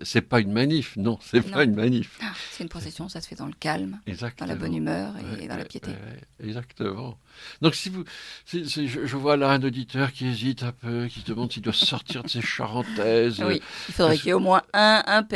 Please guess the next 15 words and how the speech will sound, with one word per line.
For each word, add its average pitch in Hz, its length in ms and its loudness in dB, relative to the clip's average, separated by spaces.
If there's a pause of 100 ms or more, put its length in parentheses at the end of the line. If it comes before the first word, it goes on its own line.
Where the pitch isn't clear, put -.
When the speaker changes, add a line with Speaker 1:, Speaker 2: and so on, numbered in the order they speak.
Speaker 2:
un, 170 680 4 (560)
un 220 200 6
fidèle 202 480 2
de 170 160 2
chaque 170 240 -2
paroisse, 202 460 -2
au 202 100 6
Speaker 1:
Voilà. 233 360 6 (120)
Speaker 2:
moins, 185 100 2
même - 80 4
les 185 80 2
plus 330 180 -4
reculés, 208 460 -4 (140)
au 185 80 0
moins. 202 240 2